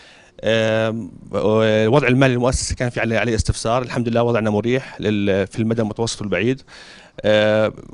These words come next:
الحوار مستمر راح يكون إن شاء الله، وإحنا على استعداد للتعاون التام مع أصحاب السعادة مجلس النواب. نعم.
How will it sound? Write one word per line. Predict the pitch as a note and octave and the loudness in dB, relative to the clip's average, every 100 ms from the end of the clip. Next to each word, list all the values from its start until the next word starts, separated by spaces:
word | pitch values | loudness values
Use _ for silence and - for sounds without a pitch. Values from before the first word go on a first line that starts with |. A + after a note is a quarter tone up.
| - | -6
الحوار | A2 A#2+ A2 - B2+ C3 | 0 2 2 4 4 4
مستمر | A#2+ B2+ B2+ | 2 0 0
راح | A2+ | -2
يكون | A2+ B2 A#2+ | -2 0 0
إن | |
شاء | - A2+ | 2 0
الله، | A#2 A#2 | 2 0
وإحنا | B2+ B2+ G#2+ G#2+ G#2 B2+ A2+ | 0 -4 -2 -2 0 0 0
على | A2 | -2
استعداد | - A2+ A#2+ A#2+ G#2 A2+ | -4 -2 0 0 -2 -4
للتعاون | A2+ A2 G#2 G2+ - A2+ A2+ A2 | -2 -2 -4 -4 0 2 2 0
التام | G#2+ - A2+ G#2+ | -4 -2 0 0
مع | G2 G#2 F2+ F#2+ | -4 -2 -4 -6
أصحاب | - - - G#2+ | -8 -6 -2 -4
السعادة | - G2+ F#2 | -4 -4 -4
مجلس | F#2 - | -4 -8
النواب. | E2+ E2 - | -8 -10 -10
نعم. | - E2 | -8 -8